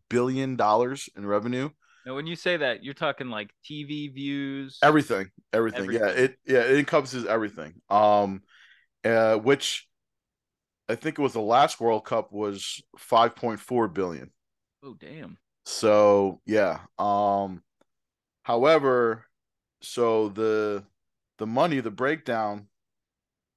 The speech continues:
Speaker 1: is, uh, it's quite interesting. Um, just getting out of the group stage, you're gonna get prize money,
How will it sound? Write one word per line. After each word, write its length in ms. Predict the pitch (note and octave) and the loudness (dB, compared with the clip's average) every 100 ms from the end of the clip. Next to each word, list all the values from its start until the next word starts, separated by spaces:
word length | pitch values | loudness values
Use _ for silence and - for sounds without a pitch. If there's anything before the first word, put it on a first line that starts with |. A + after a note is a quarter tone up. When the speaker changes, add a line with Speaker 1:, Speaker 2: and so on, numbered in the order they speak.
| _ | _
Speaker 1:
is, 460 | A2 A2 G#2+ G2 G2 | -4 -2 -2 -4 -2
uh, 460 | G#2 G2+ G2+ G2 G2 _ _ _ _ | 0 2 2 0 -4 _ _ _ _
it's 60 | |
quite 200 | - E3+ | 2 4
interesting. 520 | D#3 D3 B2+ - F2 F2+ _ _ _ _ G#2 | 4 2 -6 -10 -12 -14 _ _ _ _ 0
Um, 240 | G#2 G#2 | 2 2
just 200 | A#2 C#3+ | 0 0
getting 200 | D3+ D#3 | 2 4
out 100 | D3+ | 4
of 60 | B2+ | 2
the 60 | |
group 260 | G#2+ C3 C#3 | 0 -2 -2
stage, 680 | - A#2+ B2+ C3+ - - _ _ _ | -2 0 2 -2 -6 -12 _ _ _
you're 100 | G#2 | -8
gonna 140 | A#2+ A#2+ | -4 -2
get 400 | A#2+ A#2+ A#2+ _ | 2 2 0 _
prize 340 | C3 B2+ C3+ | 2 4 2
money, 460 | C3 C3+ C3+ C3+ | -2 -6 -6 -10